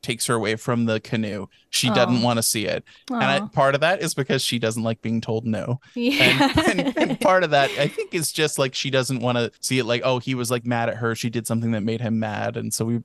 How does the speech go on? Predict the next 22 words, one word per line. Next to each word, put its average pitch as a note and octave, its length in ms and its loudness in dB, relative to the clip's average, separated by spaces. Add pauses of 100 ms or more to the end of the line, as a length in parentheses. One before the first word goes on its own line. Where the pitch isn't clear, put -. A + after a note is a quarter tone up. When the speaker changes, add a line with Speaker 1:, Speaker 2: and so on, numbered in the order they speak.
(140)
Speaker 2:
Yeah. G#3+ 100 -2
Speaker 1:
you F#3 60 0
know, - 180 -6 (260)
she's D3+ 180 0
gotten D3+ 240 0
better B2+ 340 2
about A2 260 0
it G#2 80 -4
'cause A#2 140 -6
she's - 200 -4
watched G#2+ 300 0
it, G#2 140 -2
like, G#2+ 200 -4
three A2 200 0
or G#2+ 60 0
four G#2 240 -2
times G#2+ 540 -2
in A#2 140 0
the G#2+ 100 -2
last G#2+ 340 0
week. A2 420 -2
But G2+ 180 0